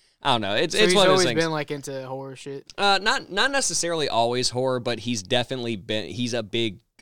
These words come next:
Speaker 1: icon in the genre because he's, like, one, it's not necessarily B film, but it's one of those, like, you know,
Speaker 2: Yeah.
Speaker 1: he isn't, he didn't, never made it big,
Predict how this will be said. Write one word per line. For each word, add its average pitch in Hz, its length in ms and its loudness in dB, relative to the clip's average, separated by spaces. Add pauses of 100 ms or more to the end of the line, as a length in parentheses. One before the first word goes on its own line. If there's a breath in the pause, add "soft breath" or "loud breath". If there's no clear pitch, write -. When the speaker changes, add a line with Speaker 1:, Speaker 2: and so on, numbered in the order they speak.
(100)
Speaker 1:
icon 95 460 -4
in 92 240 -10
the 90 80 -8
genre 92 560 -6
because 104 280 -8
he's, 135 160 -6
like, 151 160 -4
one, 156 140 -2
it's 151 160 -4
not 180 240 -4
necessarily 131 640 -6 (140)
B 120 180 -4
film, 151 400 -4
but 127 140 -2
it's 117 100 -4
one 131 160 -2
of 127 60 -4
those, 123 240 -4
like, 107 260 -4
you 113 80 -6
know, 104 120 -4
Speaker 2:
Yeah. 101 60 -6
Speaker 1:
he 143 200 -2
isn't, 139 280 -4
he 127 140 -10
didn't, 139 300 -4
never 131 200 -6
made 123 200 -6
it 85 340 -14
big, 151 460 0